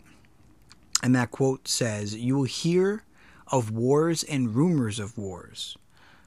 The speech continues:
but see to it that you are not alarmed. Such things must happen, but much must happen, but the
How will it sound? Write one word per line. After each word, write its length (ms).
but 160
see 400
to 300
it 160
that 180
you 160
are 80
not 220
alarmed. 640
Such 320
things 360
must 240
happen, 540
but 160
much 280
must 260
happen, 420
but 180
the 140